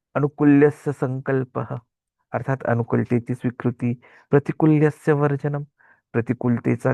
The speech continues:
त्याग, रक्षिष्यति इति विश्वास की रक्षणावर, भगवंतांच्या रक्षणावर दृढ विश्वास ठेवा, गो-, गोपतृत्वे वरणम प्रभूच आपले पालन करताय,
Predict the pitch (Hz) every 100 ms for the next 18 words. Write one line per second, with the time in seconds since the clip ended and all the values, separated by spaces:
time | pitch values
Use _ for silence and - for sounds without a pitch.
0 | 139 127 123 123 _ _ _ _ - 151
1 | - 165 - 160 - 165 151 160 147 139
2 | 156 151 151 139 - 143 139 - 143 143
3 | _ _ _ _ - 156 - - 180 175
4 | 185 240 - - 139 139 180 190 185 185
5 | 175 - 170 165 151 143 143 131 - 120
6 | - 110 110 123 _ _ _ _ - 151
7 | 151 _ _ - 147 151 151 - 151 -
8 | 143 151 151 143 139 139 139 143 147 _
9 | _ _ _ _ - 131 160 160 - 131
10 | - 139 - 123 123 123 120 - 117 117
11 | 113